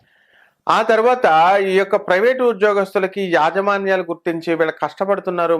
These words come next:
మనం ఇవ్వాలి అని చెప్పి మనం అడగకుండానే వాళ్ళ సహాయాలు అనేటటువంటిది ప్రైవేటు ఉద్యోగస్తులకి చేస్తారన్నమాట. కాబట్టి ఈ విధంగా మనకి ధనుస్సు రాశి వాళ్ళకి అఖండమైనటువంటి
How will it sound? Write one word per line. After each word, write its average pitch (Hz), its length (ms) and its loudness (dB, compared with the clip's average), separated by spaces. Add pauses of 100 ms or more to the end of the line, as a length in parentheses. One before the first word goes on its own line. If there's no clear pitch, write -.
మనం 139 160 -2 (140)
ఇవ్వాలి 156 400 -2 (120)
అని 147 160 -6
చెప్పి 139 220 -6 (140)
మనం 127 140 -2 (140)
అడగకుండానే 151 640 -4 (120)
వాళ్ళ 117 180 -2 (600)
సహాయాలు 131 680 -2
అనేటటువంటిది 113 640 -8
ప్రైవేటు 113 500 -4
ఉద్యోగస్తులకి 110 640 -6 (120)
చేస్తారన్నమాట. 110 760 -4 (460)
కాబట్టి 151 180 -4
ఈ 151 80 -4
విధంగా 165 360 0 (680)
మనకి 170 400 0 (420)
ధనుస్సు 220 400 -2
రాశి 190 360 -2
వాళ్ళకి 143 420 -2 (380)
అఖండమైనటువంటి 165 1080 -4